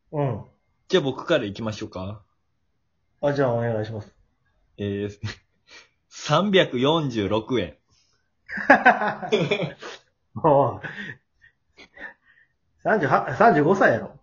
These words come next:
Speaker 2: 三十五歳。のぶそうくんは？
Speaker 1: 三十五歳。え、僕三十八歳ののぶそうの財布は
Speaker 2: はい。
Speaker 1: 千五百九十三円です。
Speaker 2: 多いね。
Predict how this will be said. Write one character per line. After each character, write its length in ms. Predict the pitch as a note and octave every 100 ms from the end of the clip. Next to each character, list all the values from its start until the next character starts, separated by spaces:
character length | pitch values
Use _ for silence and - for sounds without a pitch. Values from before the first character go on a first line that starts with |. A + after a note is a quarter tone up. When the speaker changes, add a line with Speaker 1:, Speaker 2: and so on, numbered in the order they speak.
| _
Speaker 2:
三 240 | - D#3+
十 100 | C3+
五 140 | A#2 A#2+
歳。 320 | - D#2 D2 B2
の 100 | E3
ぶ 60 |
そ 140 | F#3 D#3
う 100 | -
く 60 |
ん 60 | E2
は？ 120 | G#2+
Speaker 1:
三 160 | A#3+ A3
十 80 | G#3
五 140 | A3+
歳。 80 | - - - _ _ _ _ _ _ _ -
え、 120 | E3
僕 200 | E3+ F#3
三 240 | A#3 A3+
十 100 | G3
八 220 | E3+ G3 -
歳 200 | F3+ E3+
の 100 | F3
の 140 | F3
ぶ 100 | G3
そ 140 | F#3+
う 20 | D#3+
の 100 | D#3
財 220 | D#3+ D3+
布 60 |
は 260 | G#3+ A3+ E3+
Speaker 2:
は 140 | -
い。 40 | C#3
Speaker 1:
千 320 | C4 B3 E3+
五 140 | C#3+
百 400 | D#3 D#3+ - C#3
九 300 | - B3 A3
十 200 | D3+ C#3
三 260 | A2+ D#3 F3+
円 80 | F3+
で 40 |
す。 80 | F#3
Speaker 2:
多 60 | E3+
い 160 | B2+
ね。 540 | A2+ A#2+ A2+ G2 D#2